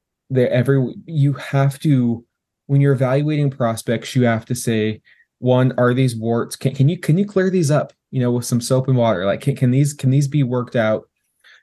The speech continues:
And what skills do they have that can be translatable to the next level?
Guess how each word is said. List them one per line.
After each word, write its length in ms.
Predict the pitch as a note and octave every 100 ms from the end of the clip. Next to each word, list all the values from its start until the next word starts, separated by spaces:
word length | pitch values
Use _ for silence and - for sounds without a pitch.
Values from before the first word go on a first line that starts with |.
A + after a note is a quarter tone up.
| -
And 320 | C#3+ C#3 C3+
what 320 | C#3 C#3 D3+
skills 440 | - - D3 D#3+ C3+
do 140 | D3+
they 160 | D3 D3
have 420 | A#2+ A2+ A#2 A#2 -
that 260 | - A#2+ -
can 180 | B2+ A#2+
be 200 | A#2 A2
translatable 1160 | - - C3+ B2+ B2 C3 C3 A#2+ A2 G#2 G#2
to 220 | - B2 A#2
the 120 | A2+
next 320 | G#2+ G#2 -
level? 420 | A2+ G#2 D#2+ -